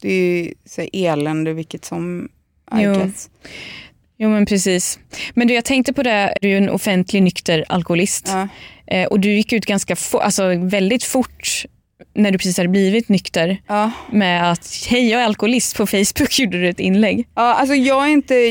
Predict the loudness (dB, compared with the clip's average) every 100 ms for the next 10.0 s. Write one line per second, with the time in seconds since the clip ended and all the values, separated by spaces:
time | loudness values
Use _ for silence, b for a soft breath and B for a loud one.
0 | 0 -12 -6 0 2 2 0 -4 -2 0
1 | 0 -2 -2 -2 -2 -2 0 -2 -2 -4
2 | -2 -2 0 0 -2 -6 -2 0 0 0
3 | -4 -8 -6 -4 -2 -2 -4 -8 -8 -4
4 | -2 -4 -4 -6 -8 -6 0 0 2 0
5 | -2 -6 -10 -6 -4 -2 -2 -2 -2 -4
6 | -6 -8 -8 -6 -4 -4 -6 -2 0 4
7 | 4 2 2 0 0 0 0 2 4 4
8 | 2 0 0 0 2 2 0 -2 -2 2
9 | 4 4 4 4 4 4 4 2 2 -2